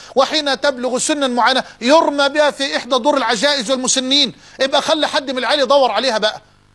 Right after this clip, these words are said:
إنما الأم عندنا، الله، أنت بتتكلم في إيه؟ ده أنا،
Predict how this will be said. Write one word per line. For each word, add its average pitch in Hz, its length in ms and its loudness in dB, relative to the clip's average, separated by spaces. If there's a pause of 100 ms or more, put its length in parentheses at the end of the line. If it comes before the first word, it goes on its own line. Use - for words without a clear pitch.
(180)
إنما 208 260 0
الأم 226 300 0
عندنا، 165 440 0 (220)
الله، 175 160 0
أنت 160 120 -8
بتتكلم 202 480 -4
في 190 140 -12
إيه؟ 202 200 -2 (300)
ده 202 120 0
أنا، 226 400 -2